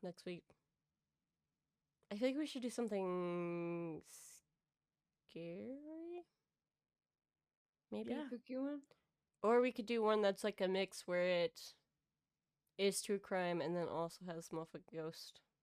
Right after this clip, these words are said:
Speaker 2: Ooh, yeah.
Speaker 1: I love
Speaker 3: Ooh, like,
Speaker 1: those.
Speaker 3: celebrity ghost stories. <gasps>
Speaker 1: Oh, wait, what's that one hotel that
Speaker 2: Ooh.
Speaker 1: has, like, a bunch of celebrities' ghosts in it?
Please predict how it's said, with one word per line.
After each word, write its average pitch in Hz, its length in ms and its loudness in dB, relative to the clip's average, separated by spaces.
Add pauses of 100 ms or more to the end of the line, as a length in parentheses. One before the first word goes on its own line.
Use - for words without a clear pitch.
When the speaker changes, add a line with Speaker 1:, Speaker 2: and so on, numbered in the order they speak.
(880)
Speaker 2:
Ooh, 269 320 0
yeah. 78 220 -6 (340)
Speaker 1:
I 185 60 -4
love 175 160 -2
Speaker 3:
Ooh, 285 160 2
like, 233 120 4
Speaker 1:
those. - 280 -8
Speaker 3:
celebrity 240 460 4
ghost 220 220 0
stories. 202 420 -4 (120)
<gasps> 294 40 -4 (960)
Speaker 1:
Oh, 349 320 10
wait, 359 220 8
what's 381 180 4
that 427 180 4
one 320 180 6
hotel 330 400 8
that 233 140 10
Speaker 2:
Ooh. - 40 4
Speaker 1:
has, 247 260 6
like, 247 180 2
a 220 60 0
bunch 208 300 4
of 196 340 2
celebrities' 175 1040 0 (800)
ghosts 175 340 4
in 143 100 -2
it? 71 180 -4